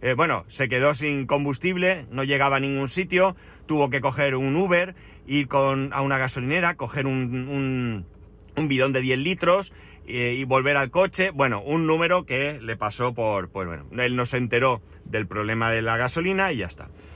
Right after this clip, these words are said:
Y finalmente, pues en vez de setenta euros, como en vez de,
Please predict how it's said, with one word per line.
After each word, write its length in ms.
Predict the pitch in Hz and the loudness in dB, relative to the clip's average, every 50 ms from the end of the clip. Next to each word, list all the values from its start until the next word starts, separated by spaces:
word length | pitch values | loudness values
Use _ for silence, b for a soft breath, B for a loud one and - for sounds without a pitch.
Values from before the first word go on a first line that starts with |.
| B B B B | B B B B
Y 180 | 151 196 214 | -2 -2 -2
finalmente, 600 | 180 165 156 151 160 165 170 170 175 160 180 185 | 0 -2 0 0 2 2 2 2 2 2 0 0
pues 180 | - 151 - - | 0 -2 -4 -2
en 120 | 131 113 | -2 0
vez 100 | 113 127 | 2 2
de 100 | 135 135 | 2 2
setenta 540 | 127 - 127 101 131 131 135 127 135 143 147 | 0 -2 -4 0 0 0 0 2 2 2 2
euros, 400 | 160 170 170 180 196 208 185 - | 2 2 4 2 2 2 0 -8
como 320 | - - 117 110 113 110 | -10 -6 -4 -2 -2 -2
en 80 | 107 104 | -2 0
vez 160 | 107 120 123 | 0 0 0
de, 260 | 127 127 127 127 - | 2 0 0 -2 -4